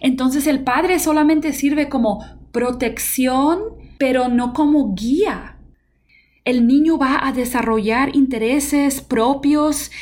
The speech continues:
y que no hay que detenerlos y no hay que limitarlos porque ellos saben lo que es mejor para ellos mismos. Pero sabemos que la Biblia nos enseña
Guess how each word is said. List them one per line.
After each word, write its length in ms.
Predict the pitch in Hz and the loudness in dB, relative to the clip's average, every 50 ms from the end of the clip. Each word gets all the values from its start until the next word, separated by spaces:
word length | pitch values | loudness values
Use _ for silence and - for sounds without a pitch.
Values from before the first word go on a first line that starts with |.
| - - - - | -18 -18 -6 -2
y 140 | 277 269 277 | -2 -2 0
que 140 | 269 254 | 0 0
no 160 | 233 233 233 247 | 0 0 2 0
hay 80 | 285 | 0
que 140 | 285 330 311 | 0 0 -2
detenerlos 920 | 277 277 277 269 226 214 202 202 214 220 262 285 277 285 285 285 277 277 - | -2 -2 -2 -2 -2 -2 0 0 0 0 0 2 2 2 2 2 0 0 0
y 120 | - 254 | -2 0
no 120 | 240 247 247 | 0 2 0
hay 100 | 269 269 | 0 0
que 120 | - 285 | -2 -2
limitarlos 920 | 247 233 233 220 208 196 190 - - - - 233 277 285 311 320 330 - | -2 0 0 0 0 -2 -2 -4 -4 -2 0 0 0 0 0 0 0 -2
porque 320 | - - 247 - 240 - 240 | -2 -4 -6 -4 -2 -4 -2
ellos 180 | 254 285 269 | -2 -2 -2
saben 640 | 269 - - - - 214 233 254 277 262 247 233 214 | -2 -4 -6 -6 -6 -4 -4 -2 -2 -2 -2 -2 -4
lo 120 | 208 214 | -4 -4
que 120 | - 220 202 | -4 -6 -6
es 120 | 196 - | -4 -4
mejor 380 | 208 208 190 - 208 196 190 - | -6 -6 -6 -6 -6 -6 -4 -4
para 300 | 208 202 196 202 202 202 | -2 -2 0 0 0 0
ellos 240 | 196 202 208 190 | -2 -2 -2 -2
mismos. 580 | 214 226 269 370 - - - - - - - - _ _ - - - - - - _ _ _ _ _ _ _ _ _ - | -2 -2 -2 -4 -6 -8 -10 -10 -10 -14 -20 -20 _ _ -20 -20 -20 -20 -20 -20 _ _ _ _ _ _ _ _ _ -6
Pero 220 | 320 330 339 320 | -4 -2 -2 -4
sabemos 720 | - - 330 320 285 302 302 370 403 339 269 - - - | -4 -4 -4 -2 0 0 0 0 0 -2 -2 -2 -4 -6
que 340 | - - 269 247 269 - - - - - | -4 -2 -2 -2 -4 -8 -16 -20 -8 -4
la 160 | 254 269 262 | -2 0 2
Biblia 300 | 277 277 311 320 349 349 | 2 2 2 2 0 2
nos 240 | 339 349 339 - - | 0 0 0 0 0
enseña 1080 | 359 330 320 - - - - - 294 320 370 381 370 330 - - - - - - | 0 0 0 0 -2 -4 -2 -2 -2 -2 0 -2 -2 -2 -2 -2 -4 -6 -10 -12